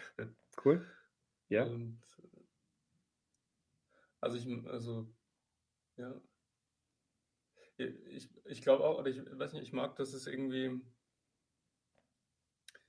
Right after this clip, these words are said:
Speaker 1: dass man auch so gerne, ähm, also eben, dass es so pures Geschichten erzählen, dass das irgendwie,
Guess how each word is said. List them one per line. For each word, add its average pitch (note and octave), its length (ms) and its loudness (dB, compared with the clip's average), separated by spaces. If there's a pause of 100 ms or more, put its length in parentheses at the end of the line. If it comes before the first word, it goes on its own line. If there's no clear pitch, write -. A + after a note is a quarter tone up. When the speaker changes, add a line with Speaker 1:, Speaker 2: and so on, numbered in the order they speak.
(140)
Speaker 1:
dass A#2+ 140 -6
man C3 160 0
auch A#2+ 120 0
so C3+ 220 -4
gerne, C3+ 680 -2
ähm, B2+ 680 -6
also C3 200 -6
eben, C#3+ 280 -4
dass A#2+ 140 -4
es - 120 -12
so A#2+ 180 -4
pures C3+ 580 -4
Geschichten C3 500 -10
erzählen, B2 540 -10
dass - 220 -18
das A#2+ 160 -18
irgendwie, B2 580 -8